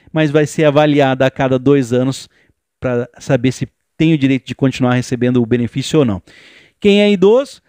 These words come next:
vai receber o benefício até o final da sua vida, mas, veja bem, se houver uma modificação da renda, que é avaliado a cada dois anos também pela assistência social,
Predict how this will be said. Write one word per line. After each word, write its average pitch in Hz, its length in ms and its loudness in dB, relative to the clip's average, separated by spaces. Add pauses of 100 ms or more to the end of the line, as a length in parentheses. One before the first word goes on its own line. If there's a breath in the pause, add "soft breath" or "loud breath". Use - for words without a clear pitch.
(260)
vai 185 160 2
receber 180 440 -2
o 170 40 0
benefício 170 500 -4
até 156 160 -2
o 147 80 2
final 139 240 -2
da 135 120 0
sua 143 220 2
vida, 160 260 0 (280 soft breath)
mas, 147 800 -2
veja 139 240 -2
bem, 135 220 -2
se - 240 -4
houver 156 300 2
uma 160 180 0
modificação 147 1000 -2
da 131 120 -2
renda, 156 360 -2 (540 soft breath)
que 151 140 0
é 147 60 4
avaliado 127 520 2
a - 20 0
cada 127 240 -4
dois 139 240 0
anos 131 200 -2
também 135 320 -2 (540 soft breath)
pela 165 340 2
assistência 127 600 -4
social, 139 640 0